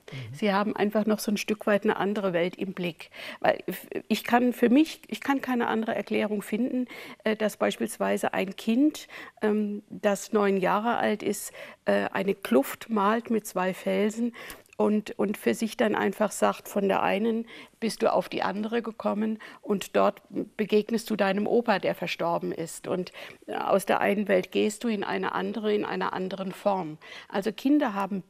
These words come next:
Speaker 2: Bilder und Erklärungen über den Tod, die mich immer wieder faszinieren. Und mir macht es so deutlich, sie haben eine viel unkompliziertere Fähigkeit, mit dem Thema Tod umzugehen,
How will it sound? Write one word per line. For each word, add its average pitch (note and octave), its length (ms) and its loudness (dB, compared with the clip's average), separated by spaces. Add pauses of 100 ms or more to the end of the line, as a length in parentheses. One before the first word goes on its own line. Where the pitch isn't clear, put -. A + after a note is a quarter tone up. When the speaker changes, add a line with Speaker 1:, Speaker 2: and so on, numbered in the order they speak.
(120)
Speaker 2:
Bilder C4 400 2
und G3+ 160 -4
Erklärungen G#3 680 -2
über G#3 180 -2
den G3 220 -4
Tod, A3 260 -2
die A3+ 80 -2
mich G#3+ 160 -2
immer G#3+ 200 -2
wieder G3+ 200 -2
faszinieren. F#3+ 800 -4 (380)
Und - 200 -2
mir C4+ 140 4
macht D#4+ 240 2
es C#4+ 100 -6
so C4+ 80 -2
deutlich, A#3 520 -4
sie G3+ 160 -4
haben G#3+ 240 -4
eine G#3+ 120 -2
viel C#4 440 -4 (100)
unkompliziertere A#3 1160 -4 (340)
Fähigkeit, A#3 1040 0
mit A3+ 140 -4
dem G#3+ 160 -4
Thema G3+ 340 -2
Tod G3+ 260 -6
umzugehen, G#3 680 -4